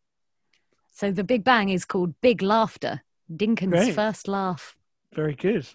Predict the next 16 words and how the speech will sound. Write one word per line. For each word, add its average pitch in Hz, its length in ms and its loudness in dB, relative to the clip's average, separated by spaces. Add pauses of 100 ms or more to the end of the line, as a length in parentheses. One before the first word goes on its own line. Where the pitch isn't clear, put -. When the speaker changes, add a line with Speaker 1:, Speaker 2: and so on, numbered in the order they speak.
Speaker 2:
I 185 60 -8
do. - 160 -2 (180)
You, 196 160 -6 (100)
the 233 180 -14
papaya 202 460 4
will 156 120 0
do 175 180 0
that 135 200 -6
to 127 120 -10
you. 127 100 -10 (2000)
Speaker 1:
<laughs> 320 60 0 (1300)
Just - 280 -4
a 262 80 4
chuckling. 160 520 -2
"Ha, 294 240 -2
ha, 175 160 -2